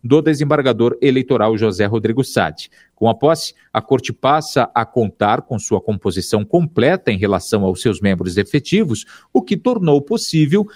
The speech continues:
a designação da data para o julgamento dos processos que necessitam de quórum completo. E isso inclui, claro, o caso do senador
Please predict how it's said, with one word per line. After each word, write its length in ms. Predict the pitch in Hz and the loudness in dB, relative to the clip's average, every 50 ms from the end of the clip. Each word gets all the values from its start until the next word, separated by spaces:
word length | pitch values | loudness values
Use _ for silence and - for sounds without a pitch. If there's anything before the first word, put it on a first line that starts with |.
| - - | -14 -4
a 120 | - 147 151 | -2 -2 -2
designação 1160 | 123 110 107 117 180 220 220 165 160 180 156 170 160 131 110 - - - 135 143 160 180 - - | -2 -2 2 2 2 4 4 0 0 0 2 2 0 0 -2 -2 -2 0 0 0 0 -2 -4 -6
da 260 | - 110 117 131 123 | -6 0 2 2 2
data 760 | 104 95 95 120 131 147 - - - 170 165 156 147 135 113 | 0 0 0 2 2 2 0 -2 0 2 2 4 4 2 0
para 380 | - - 131 127 131 139 151 151 | 0 0 2 2 2 2 2 2
o 100 | 135 113 | 2 2
julgamento 560 | 135 147 147 147 117 104 110 143 147 - 151 | 0 2 2 2 0 2 0 -2 -2 -4 -6
dos 160 | 120 - - | -6 -6 -4
processos 640 | - 110 98 - - 139 156 165 160 - - - - - - - | -4 -6 -4 -2 0 0 0 0 0 -6 -12 -12 -14 -18 -16 -6
que 80 | - - | -2 0
necessitam 600 | 135 135 123 - 131 113 - - 143 143 - 185 | 0 0 0 2 0 0 0 0 -2 0 0 0
de 100 | 175 160 | 0 0
quórum 380 | 175 175 - 165 151 156 160 165 | -2 0 2 2 2 2 2 -2
completo. 640 | 156 - 170 170 - 190 175 165 143 - - 101 98 | 0 -2 -2 0 2 2 2 2 2 0 -4 -4 -2
E 100 | 120 147 | 0 0
isso 200 | 160 151 - 254 | -2 -2 -2 -6
inclui, 320 | 311 - - 123 147 185 | -6 -2 0 0 0 0
claro, 320 | - - 131 113 127 151 - _ _ _ - | 0 0 0 2 0 -2 -6 _ _ _ -6
o 60 | - - | -6 -4
caso 340 | - - 123 113 110 - 127 | 0 2 0 0 0 -2 -2
do 100 | 123 120 | -4 -2
senador 520 | 117 - 151 139 110 87 90 101 110 110 | -2 0 0 0 0 0 2 0 0 0